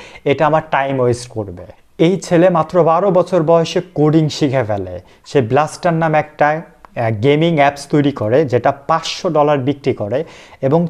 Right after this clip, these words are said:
তার জীবনের প্রথম বিজনেস ইনকাম কিন্তু এই অ্যাপসের মাধ্যমে আসে। এলন মাস্ক যখন স্পেস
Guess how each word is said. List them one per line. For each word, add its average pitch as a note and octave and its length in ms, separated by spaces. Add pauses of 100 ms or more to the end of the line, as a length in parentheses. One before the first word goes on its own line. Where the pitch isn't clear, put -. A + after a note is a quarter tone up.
তার E3 280
জীবনের F3+ 480 (260)
প্রথম F3+ 680 (260)
বিজনেস D3+ 640 (120)
ইনকাম F#3 560
কিন্তু C#3+ 480 (420)
এই D#3 240
অ্যাপসের D3 440
মাধ্যমে A#2 540
আসে। - 260 (160)
এলন G#3 340
মাস্ক B2+ 440
যখন D3 520
স্পেস - 460